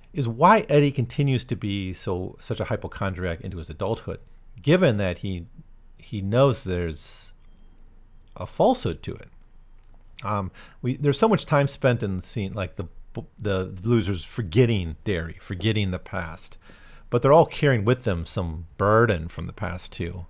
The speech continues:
like with, like, Bev with her, uh, tendency to go into abusive relationships. It's, maybe that's the equivalent here, and, and maybe Eddie and Bev really are the,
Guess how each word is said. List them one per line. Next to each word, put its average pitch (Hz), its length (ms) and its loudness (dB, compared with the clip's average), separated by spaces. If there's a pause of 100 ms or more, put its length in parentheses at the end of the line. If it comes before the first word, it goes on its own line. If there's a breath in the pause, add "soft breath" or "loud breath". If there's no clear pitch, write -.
(140)
like 85 160 -8 (480)
with, 87 220 -10
like, 90 220 -10
Bev 95 260 4
with 87 240 -4
her, 82 320 -6 (120)
uh, - 260 -12 (280)
tendency 90 340 -4
to 82 60 -6
go 92 80 -2
into 87 120 -4
abusive 85 360 -6
relationships. 107 680 -2 (840 soft breath)
It's, - 880 -6 (2500)
maybe 147 300 4
that's 131 400 4
the 113 340 -4
equivalent 101 520 0
here, - 260 -8 (280)
and, 98 180 -8
and 127 120 0
maybe 156 240 4
Eddie 127 220 4
and 104 100 2
Bev 98 240 2
really 98 180 0
are 90 380 0
the, 85 320 -10